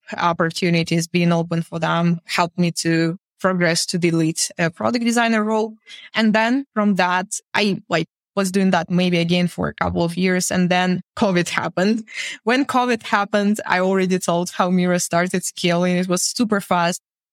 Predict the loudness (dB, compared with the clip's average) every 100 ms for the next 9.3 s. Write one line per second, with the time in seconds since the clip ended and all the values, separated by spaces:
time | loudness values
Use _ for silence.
0 | -2 0 2 2 0 -2 2 2 2 2
1 | 0 -2 0 2 4 4 2 0 -2 -4
2 | 0 0 0 -4 0 0 2 0 0 -2
3 | -4 -8 -12 _ -4 -2 0 -2 -2 0
4 | 0 -2 -6 _ _ _ _ _ _ -2
5 | 0 2 0 -2 -2 -4 -2 2 2 4
6 | 2 0 0 0 0 -2 -2 0 0 -2
7 | 0 0 2 2 2 0 0 2 0 -4
8 | _ _ -20 -8 -2 0 0 2 2 0
9 | 0 -2 -2